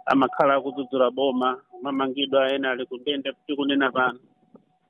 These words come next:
Koma bungwe la sadc silikambapo, ah, mwatchutchutchu pa nkhani ngati zimenezi. Zimakhala ngati kuti atsogoleri athu amene amakhala ma president a mayiko amakhala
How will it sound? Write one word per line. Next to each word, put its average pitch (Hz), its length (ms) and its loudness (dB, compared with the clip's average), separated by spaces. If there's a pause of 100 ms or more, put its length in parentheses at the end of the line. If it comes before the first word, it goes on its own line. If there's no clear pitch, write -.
(120)
Koma 143 180 -4
bungwe 165 260 2
la 156 80 6
sadc 147 440 -6
silikambapo, 160 720 2 (460)
ah, 127 420 -8
mwatchutchutchu 143 760 -8
pa 131 140 -4
nkhani 139 260 -4
ngati 120 220 -4
zimenezi. 123 400 -6 (540)
Zimakhala 156 560 4
ngati 131 260 0
kuti 151 760 -2
atsogoleri 131 680 -6
athu 131 460 -2
amene 143 260 -4
amakhala 147 360 -4
ma 123 60 -4 (120)
president 127 340 -14
a 143 80 4
mayiko 135 440 -2
amakhala 156 600 2